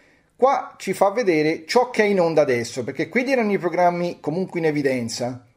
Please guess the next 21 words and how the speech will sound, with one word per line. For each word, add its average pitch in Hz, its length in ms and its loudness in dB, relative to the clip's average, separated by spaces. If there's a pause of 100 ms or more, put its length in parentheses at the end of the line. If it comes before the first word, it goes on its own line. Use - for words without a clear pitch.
che 165 140 -2
non 190 140 0
è 190 80 2
detto 156 340 0
che 131 100 -6
siano 131 400 -2 (140)
necessariamente 127 760 -4
tutti 120 260 -12
in 117 80 -6
onda. 95 360 -10 (300)
Potrebbero 170 460 2
anche 160 260 2
essere 151 320 0
nuovi 143 240 2
avi-, 139 380 -2
nuovi 151 280 2
arrivi 143 440 2
nell'on 127 340 -2
demand 151 480 0
e 147 240 2
quant'altro. 107 760 -2